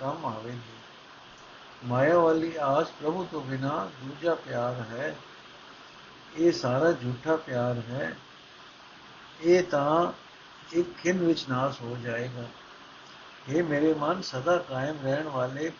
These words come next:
ਪ੍ਰੀਤਮ ਪ੍ਰਭੂ ਦੀ ਹੀ ਆਸ ਰੱਖ, ਉਹ ਪ੍ਰਭੂ ਤੇਰੀ ਕੀਤੀ ਹੋਈ ਸਾਰੀ ਮਿਹਨਤ ਸਫਲ ਕਰੇਗਾ।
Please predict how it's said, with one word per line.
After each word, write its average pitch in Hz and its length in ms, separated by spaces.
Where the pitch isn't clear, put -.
ਪ੍ਰੀਤਮ 143 540
ਪ੍ਰਭੂ 143 380
ਦੀ 147 180
ਹੀ 175 260
ਆਸ 127 320
ਰੱਖ, 143 220
ਉਹ 156 140
ਪ੍ਰਭੂ 156 360
ਤੇਰੀ 160 320
ਕੀਤੀ 143 420
ਹੋਈ 143 300
ਸਾਰੀ 131 480
ਮਿਹਨਤ 135 340
ਸਫਲ 151 420
ਕਰੇਗਾ। 120 540